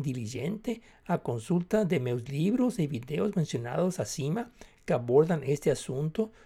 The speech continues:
sob o título de Nova Constituição Americana Democrática Universal Paradiso. O modelo encuestado referido é que o apelativo Paradiso implementa da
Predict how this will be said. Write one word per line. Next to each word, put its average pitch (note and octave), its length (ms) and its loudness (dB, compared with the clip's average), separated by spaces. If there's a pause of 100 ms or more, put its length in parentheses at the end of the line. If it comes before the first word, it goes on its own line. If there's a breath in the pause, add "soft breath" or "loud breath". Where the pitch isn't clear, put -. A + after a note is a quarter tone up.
(100)
sob - 360 4
o B2+ 100 2
título G3+ 680 2
de C#3+ 180 2
Nova F3 540 4 (320 soft breath)
Constituição E3 880 2 (140)
Americana D#3+ 640 0
Democrática D#3 640 -2
Universal B2+ 420 -2
Paradiso. - 580 -8 (800 loud breath)
O F3+ 80 8
modelo G#3 560 8
encuestado D#3+ 960 4
referido E3 640 4 (340 soft breath)
é F3 320 6 (180)
que C#3 280 4
o C3+ 120 2
apelativo E3+ 880 0
Paradiso C#3 800 -2
implementa D3 800 0 (120)
da C3+ 180 -2